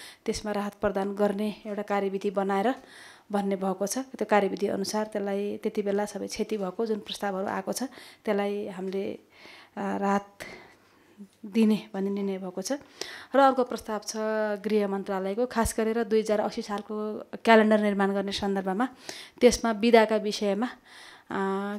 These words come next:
के गर्ने भन्ने एउटा छलफल पहिला हाम्रो प्रशासन समितिमा पनि छ, क्याबिनेटभित्रको प्रशासन समितिमा पनि छलफल भएको थियो। त्यहाँ चाहिँ अब यसलाई समग्र हामीले पुनरावलोकन गर्नुपर्छ भन्ने पनि एउटा स्पिरिट छ। र अहिलेलाई तत्काल अब क्यालेन्डर छापी पनि सक्ने,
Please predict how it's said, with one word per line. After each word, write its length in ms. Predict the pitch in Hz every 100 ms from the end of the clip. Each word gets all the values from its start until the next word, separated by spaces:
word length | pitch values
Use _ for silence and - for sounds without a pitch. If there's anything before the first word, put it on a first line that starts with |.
| -
के 120 | 247
गर्ने 320 | 226 214 214
भन्ने 360 | 226 196 196 208
एउटा 300 | 202 202 202
छलफल 360 | - 214 220 214
पहिला 400 | 214 208 202 196
हाम्रो 200 | 202 208
प्रशासन 300 | 214 202 214
समितिमा 400 | 226 214 214 214
पनि 140 | 240
छ, 100 | -
क्याबिनेटभित्रको 880 | 202 - 220 220 202 202 208 208 247
प्रशासन 280 | 247 - 214
समितिमा 320 | 220 208 208
पनि 60 | 202
छलफल 260 | 202 202
भएको 260 | 196 190 196
थियो। 180 | 226 277 - - - - - -
त्यहाँ 240 | 226 214
चाहिँ 280 | 214 233 247
अब 120 | 214
यसलाई 320 | 220 214 214
समग्र 440 | 214 226 226 214 220 220 220 -
हामीले 300 | 196 196 214
पुनरावलोकन 600 | 214 214 208 208 208 208
गर्नुपर्छ 520 | 208 202 202 202 196
भन्ने 580 | 214 202 - 190 185 220
पनि 200 | 233 226
एउटा 260 | 214 208
स्पिरिट 360 | 208 - 208 196
छ। 80 | - 285 - - - -
र 40 |
अहिलेलाई 640 | 226 - 262 240 226 233 240
तत्काल 400 | 226 220 226 226
अब 120 | 220
क्यालेन्डर 380 | 220 208 214 214
छापी 360 | - 214 247
पनि 160 | 240 247
सक्ने, 340 | 233 220 214